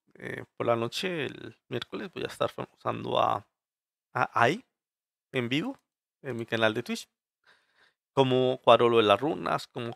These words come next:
cuadro cartas, cómo cuadros, pero por la mañana, pues, dejarlo en Senia o cerquita de Senia, o ya pasado medio Senia,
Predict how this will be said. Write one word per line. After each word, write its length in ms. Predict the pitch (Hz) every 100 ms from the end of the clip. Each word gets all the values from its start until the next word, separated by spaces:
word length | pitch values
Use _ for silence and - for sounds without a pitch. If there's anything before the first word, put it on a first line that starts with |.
| -
cuadro 300 | 107 104 -
cartas, 480 | 131 135 - 127
cómo 240 | - 123 113
cuadros, 420 | - 120 160 - _
pero 260 | 123 120
por 140 | - 131
la 60 |
mañana, 380 | 123 113 107 110
pues, 180 | - -
dejarlo 720 | 120 - 120 117 120 120 139 170 _ _
en 180 | 160 123
Senia 480 | - - - 190 285 262
o 360 | 147 127 123 -
cerquita 340 | - - -
de 40 | 120
Senia, 300 | 147 135 262 _ _ _ _ _ _ _
o 160 | 147 131
ya 200 | 117 -
pasado 400 | 131 131 127 127
medio 320 | 120 123 110
Senia, 400 | - 139 208